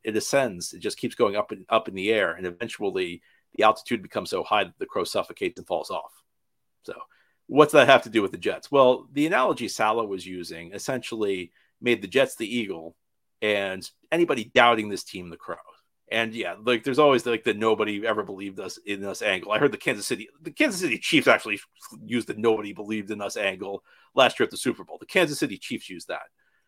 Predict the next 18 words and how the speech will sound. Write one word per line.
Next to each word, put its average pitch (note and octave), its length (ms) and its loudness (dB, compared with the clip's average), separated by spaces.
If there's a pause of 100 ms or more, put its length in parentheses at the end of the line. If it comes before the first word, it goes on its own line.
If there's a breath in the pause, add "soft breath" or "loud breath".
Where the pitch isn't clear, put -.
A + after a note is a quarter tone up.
(500)
But E3+ 260 10
I, F3 180 2
I G3+ 80 4
think E4 160 -2
that C4+ 100 -6
there's D3+ 160 0
something A#2+ 260 -4
to A2+ 160 -4
the, G2+ 180 -2 (480)
to B2+ 120 0
this G2+ 180 -2
with G2 120 -6
the F#2 80 -14
Jets F#2 280 -10
this - 240 -10
year. - 140 -18 (560)
The A#2 120 -12
Jets A3+ 240 -2